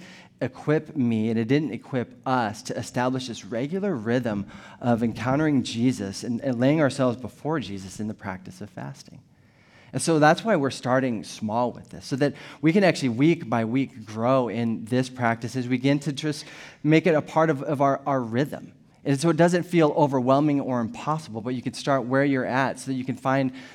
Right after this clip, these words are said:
some success and you can still meet Jesus in it. And then maybe the next time you try that, it, you just try a, a little bit more. If you, you start this week with, "I'm just gonna skip my mid-morning snack." And then the next week, you, "I'm gonna skip breakfast."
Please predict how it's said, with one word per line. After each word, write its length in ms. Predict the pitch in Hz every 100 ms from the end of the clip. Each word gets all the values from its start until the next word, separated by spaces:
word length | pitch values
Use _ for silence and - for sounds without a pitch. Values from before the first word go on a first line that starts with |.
| -
some 260 | - 147 135
success 480 | 127 - 151 139
and 80 | 135
you 60 | 123
can 100 | 131
still 320 | - 147 151
meet 280 | 143 139 110
Jesus 440 | 123 147 123 104
in 80 | 135
it. 140 | 117
And 100 | 123
then 100 | 127
maybe 220 | 123 131 131
the 120 | 117
next 240 | 123 123
time 200 | 131 120
you 60 | 110
try 340 | - 113 131
that, 180 | 90 90
it, 200 | 98 - - - -
you 80 | 117
just 240 | 127 120
try 220 | - 123 117
a, 100 | 104
a 160 | 113
little 180 | 110 120
bit 220 | 104 82
more. 260 | 90 110 90
If 160 | 95 113
you, 120 | 101 - -
you 80 | -
start 400 | - - 139 117
this 240 | 127 131 123
week 180 | 107
with, 220 | 113 107 -
"I'm 160 | 120
just 160 | 135 -
gonna 140 | 123
skip 300 | - - 120
my 160 | 95 107
mid-morning 500 | 113 113 113 107 92
snack." 480 | - 110 117 - - _ _ _ _ _ -
And 80 |
then 160 | 113 117
the 60 | 117
next 280 | 117 117
week, 160 | 117 110
you, 140 | 107 -
"I'm 180 | 117 127
gonna 320 | 127 127 -
skip 320 | - 143 -
breakfast." 580 | 110 151 - 147 -